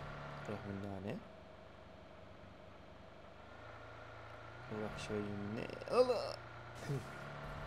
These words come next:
لا، لا، لا، لا. حلو. ها السيارة ليش انقلبت ورجعت؟ شنو هالمضبطة؟ شنو هالكذب؟ من لعبة ببجي موبايل واقعية؟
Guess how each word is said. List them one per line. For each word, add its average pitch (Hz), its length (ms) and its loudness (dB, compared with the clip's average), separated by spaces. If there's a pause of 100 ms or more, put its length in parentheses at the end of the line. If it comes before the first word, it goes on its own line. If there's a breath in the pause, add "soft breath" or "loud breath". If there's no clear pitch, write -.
(140)
لا، - 100 8 (160)
لا، 190 280 6
لا، 220 200 8 (140)
لا. - 100 4 (540)
حلو. 120 100 2 (1600)
ها 107 100 4
السيارة 117 300 10
ليش 143 220 10
انقلبت 196 360 12
ورجعت؟ 120 320 8
شنو 139 160 4
هالمضبطة؟ 180 380 6
شنو 156 180 6
هالكذب؟ 180 280 4 (520)
من 135 200 8
لعبة 180 180 6 (140)
ببجي 143 180 4
موبايل 156 260 10
واقعية؟ 143 520 8